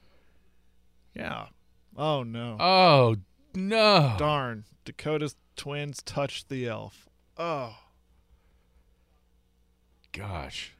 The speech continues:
Speaker 2: I, I don't even know what would happen if the magic disappeared from Tim.
Speaker 1: You'd have to get more magic and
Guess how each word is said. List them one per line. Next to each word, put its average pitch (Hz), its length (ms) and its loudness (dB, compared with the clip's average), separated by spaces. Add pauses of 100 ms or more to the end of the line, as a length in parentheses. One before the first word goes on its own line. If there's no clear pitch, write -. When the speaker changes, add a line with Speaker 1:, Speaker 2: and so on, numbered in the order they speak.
(120)
Speaker 2:
I, 110 180 -4
I 127 80 -2
don't 147 160 0
even 107 160 0
know 107 100 2
what 117 220 0
would 120 100 -2
happen 85 360 -4
if 80 220 -8
the 85 100 -8
magic 87 480 -4
disappeared 87 580 -6
from 76 180 -10
Tim. 85 420 -8 (720)
Speaker 1:
You'd 147 220 -6
have 160 200 0
to 139 80 -10
get 135 180 -4
more 139 160 -6
magic 135 540 -4
and 117 100 -14